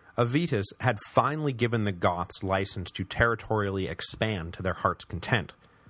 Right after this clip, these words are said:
Theodoric planned to defend that right to the hilt. In late four fifty-eight, the two armies faced off at Arles, site of so many Roman-Goth confrontations.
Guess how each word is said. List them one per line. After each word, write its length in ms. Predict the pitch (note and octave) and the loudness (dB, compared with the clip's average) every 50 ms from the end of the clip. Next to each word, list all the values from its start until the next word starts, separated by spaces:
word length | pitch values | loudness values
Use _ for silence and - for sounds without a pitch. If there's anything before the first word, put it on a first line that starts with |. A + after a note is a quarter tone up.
| _ _ _ _ _ _ _ _ _ - - | _ _ _ _ _ _ _ _ _ -6 -2
Theodoric 560 | G#2+ G2 F#2+ G#2+ B2 C3+ G2+ F2 F2 - _ _ _ _ _ _ _ | 0 0 4 4 4 4 4 2 0 -6 _ _ _ _ _ _ _
planned 260 | - G#2+ G2 F#2+ F#2 - | -2 0 0 0 0 -2
to 60 | F#2+ | -4
defend 420 | F#2 - - - C3 B2+ B2+ G#2+ E2+ | -4 -4 0 0 2 2 2 0 -2
that 180 | D#2+ D#2 - | -2 -4 -2
right 240 | E2 D#2+ D2+ D2 - | -4 -4 -4 -4 -8
to 100 | - - | -12 -10
the 80 | - - | -10 -8
hilt. 400 | - - A#2+ F#2 - - - - - - - - - _ _ _ _ _ _ _ _ - _ _ _ _ _ _ _ _ _ _ _ _ _ _ _ _ _ _ _ _ _ _ _ _ - | 0 0 0 0 0 -4 -14 -16 -16 -20 -20 -20 -20 _ _ _ _ _ _ _ _ -20 _ _ _ _ _ _ _ _ _ _ _ _ _ _ _ _ _ _ _ _ _ _ _ _ 2
In 100 | B2+ B2+ | 2 4
late 200 | C3+ D#3 D#3 - | 4 2 2 2
four 180 | - - D3+ D3 | 0 0 0 2
fifty-eight, 520 | - E3 D3+ - D#3 C3+ A#2 A2 A#2+ - | 0 -4 -2 -2 0 2 2 2 0 -2
the 60 | - | -4
two 240 | A#2 - - - B2+ | -6 0 0 2 2
armies 320 | A#2+ G#2 G#2 G2+ G2 - - | 4 2 0 -2 -2 -4 -2
faced 320 | - G2 F2+ E2+ - - | -2 -2 -2 -2 -2 -4
off 200 | D#2 D2+ - - | -4 -4 -2 0
at 60 | F2+ | 2
Arles, 340 | G2+ G#2+ G2+ D#2 - - - - - - - _ - - - | 4 4 4 2 -2 -8 -16 -18 -18 -20 -20 _ -16 -8 0
site 320 | - A#2+ G#2+ G#2 G2+ - - | 2 4 4 2 0 -4 -4
of 140 | G#2+ G2+ - | -4 -4 -4
so 400 | - - - A#2+ A2+ A#2 A#2 A2+ | -4 -4 0 2 2 2 2 2
many 300 | G#2+ G2+ G2 F#2+ F#2+ F#2 | 0 -2 -2 -2 -2 -4
Roman-Goth 840 | E2+ F2 F#2+ F#2+ F#2+ F#2+ G2 F#2+ F#2+ F#2+ F2+ E2 D#2 D#2+ D#2 - - | -2 0 0 0 0 0 -2 -4 -4 -2 -2 -2 -2 -2 -4 -8 -10
confrontations. 880 | - - E2 D#2+ - - E2 - A#2 A2 G#2+ - - F2 D#2+ D2+ - | -6 -6 -6 -4 -4 -8 -4 0 0 0 0 0 -6 -6 -6 -8 -8